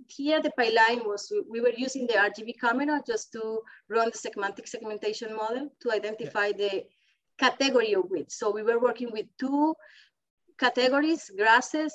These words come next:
Speaker 1: and broadleafs.
Speaker 2: Mm-hmm.
Speaker 1: And after that, we were able to match the depth and analyze the histogram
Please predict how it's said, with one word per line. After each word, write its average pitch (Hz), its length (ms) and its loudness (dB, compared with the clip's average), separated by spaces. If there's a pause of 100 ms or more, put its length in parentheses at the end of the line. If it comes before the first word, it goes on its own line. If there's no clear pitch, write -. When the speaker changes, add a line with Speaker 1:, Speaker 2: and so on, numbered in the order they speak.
(140)
Speaker 1:
and 208 200 -10
broadleafs. 240 680 0 (520)
Speaker 2:
Mm-hmm. 240 440 6
Speaker 1:
And 226 60 -2 (380)
after 254 460 4
that, 320 220 6
we 262 80 0
were 247 180 2
able 240 320 0
to 220 160 -8
match 254 380 4
the 196 100 -10 (100)
depth 240 220 -4 (420)
and 233 240 0 (300)
analyze 240 480 4
the 226 140 -2 (160)
histogram 220 720 2